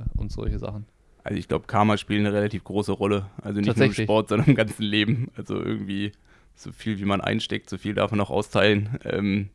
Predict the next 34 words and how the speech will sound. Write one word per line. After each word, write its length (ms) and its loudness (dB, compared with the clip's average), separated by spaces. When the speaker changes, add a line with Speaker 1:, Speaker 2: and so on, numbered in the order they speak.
Speaker 2:
so 180 -4
ist 80 0
es 160 0
ja 100 4
dann 200 2
irgendwie 320 0
so. 220 0
Und 120 0
ich 180 -10
glaub 220 2
auch 240 0
so 160 -4
beim 180 2
Sport, 420 2
ähm, 600 0
wie 220 -4
gesagt, 320 4
es 100 -2
sind 160 2
so 100 0
Kleinigkeiten, 720 2
ist 140 -8
dann 120 0
auch, 320 0
äh, 220 -2
schau 200 2
den 140 4
Rennen 240 4
vom 160 2
Andi 200 2
Dreitz 320 2
jetzt 140 -6
irgendwie 340 -2
an. 220 0